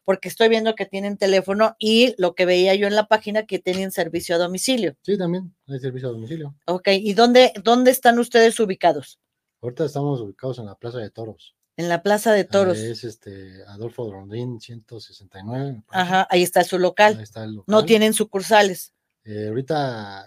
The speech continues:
Speaker 2: estamos viendo, de hecho, precisamente nuestro giro es como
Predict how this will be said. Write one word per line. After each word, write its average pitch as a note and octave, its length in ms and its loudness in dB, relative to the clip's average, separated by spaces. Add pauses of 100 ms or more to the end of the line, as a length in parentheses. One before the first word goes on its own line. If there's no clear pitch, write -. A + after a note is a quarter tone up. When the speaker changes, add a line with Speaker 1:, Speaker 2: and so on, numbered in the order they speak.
Speaker 2:
estamos C3 360 -8
viendo, B2+ 280 -8
de A#2+ 100 -10
hecho, G#2+ 380 -14
precisamente A#2 580 -12 (500)
nuestro G2+ 400 -18
giro B2+ 280 -4
es C3 140 -4
como F#2 640 -14